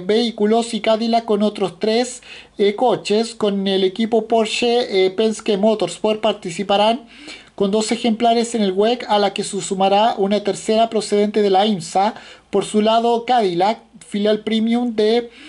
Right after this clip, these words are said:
General Motors, inscrito en el World Endurance Championship, a un Cadillac V L M, L M D H, pa-,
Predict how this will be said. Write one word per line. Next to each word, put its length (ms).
General 400
Motors, 320
inscrito 680
en 240
el 160
World 340
Endurance 400
Championship, 580
a 80
un 60
Cadillac 540
V 400
L 140
M, 200
L 200
M 180
D 160
H, 340
pa-, 260